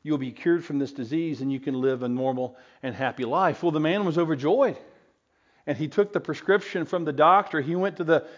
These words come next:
nearest drugstore and he got his prescription filled at the drugstore. The only problem is, when he got his prescription, he walks into his house and he puts the prescription down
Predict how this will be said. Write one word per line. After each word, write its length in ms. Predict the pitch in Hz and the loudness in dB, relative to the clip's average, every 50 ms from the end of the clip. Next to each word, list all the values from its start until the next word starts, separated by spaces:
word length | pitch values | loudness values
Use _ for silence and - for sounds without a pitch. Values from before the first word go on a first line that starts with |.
| - - | -12 -6
nearest 420 | 156 151 175 208 226 208 185 139 135 | 0 2 4 6 6 6 6 4 2
drugstore 880 | 139 156 180 196 214 233 214 - - - 185 170 156 151 151 147 - - - - - - | 2 6 6 6 6 6 2 -4 -4 -2 2 4 4 4 4 2 0 -6 -20 -20 -14 -6
and 140 | 165 156 131 | -4 -4 -4
he 100 | 147 165 | -4 -2
got 300 | 147 160 180 190 202 175 | 2 4 6 6 6 6
his 320 | 156 185 185 165 - - - - - _ - | 4 4 2 2 0 -6 -16 -20 -20 _ -20
prescription 580 | - - - 202 220 208 - - 180 147 120 | -8 2 6 6 6 6 4 0 0 0 0
filled 580 | 110 - - - - 180 202 220 202 180 151 120 - - - _ _ _ _ _ _ - | -2 -8 -8 2 6 8 8 8 8 6 2 0 -6 -14 -20 _ _ _ _ _ _ -4
at 140 | 165 156 156 | -2 -2 -2
the 60 | 160 | -2
drugstore. 680 | 143 160 190 226 240 233 - - - 175 131 113 98 - - _ _ _ _ _ _ _ _ - | 2 4 4 6 4 4 0 -2 -2 -2 -2 -2 -6 -12 -20 _ _ _ _ _ _ _ _ -2
The 100 | 156 180 | 0 2
only 160 | 214 233 220 | 2 2 2
problem 540 | 202 - 214 226 240 247 262 240 220 202 196 | 2 4 6 8 8 8 8 6 4 4 4
is, 340 | 190 190 190 170 - - - - _ _ | 4 4 4 2 -2 -6 -16 -20 _ _
when 160 | - 196 170 | -4 -2 -2
he 120 | - 190 | -2 0
got 260 | 170 180 208 220 220 165 | 2 4 6 6 6 4
his 160 | 190 196 196 | 2 0 0
prescription, 760 | - - 175 - - - 220 226 220 - - 170 160 160 156 - - - - _ _ | -2 -4 -4 -2 2 4 4 4 4 2 -2 -2 -2 -2 -4 -10 -18 -20 -20 _ _
he 300 | - 202 196 190 185 - - - | -2 0 0 0 -2 -6 -12 -16
walks 520 | - 127 139 175 208 226 233 226 - - - | -4 2 4 6 6 6 4 2 0 -2 -2
into 320 | 208 190 - - 220 208 | -2 -2 -2 -2 -2 -2
his 120 | 190 170 - | -2 -2 -2
house 680 | - 190 202 185 156 143 147 151 - - - - - - _ _ _ _ _ _ _ _ - - - - _ _ | 0 4 4 6 6 4 2 0 -4 -10 -14 -14 -16 -18 _ _ _ _ _ _ _ _ -20 -20 -20 -20 _ _
and 140 | - 147 127 | -6 -4 -4
he 140 | 120 160 160 | -4 -6 -2
puts 280 | - - 226 214 220 | 2 2 2 2 2
the 140 | - - 185 | 0 -4 -4
prescription 720 | - - 233 220 - - 220 208 202 202 - - 170 165 | -2 -4 -6 -6 -4 0 0 0 0 -2 -4 -6 -6 -4
down 400 | 147 165 180 185 175 165 151 147 | -4 -2 0 0 2 2 2 0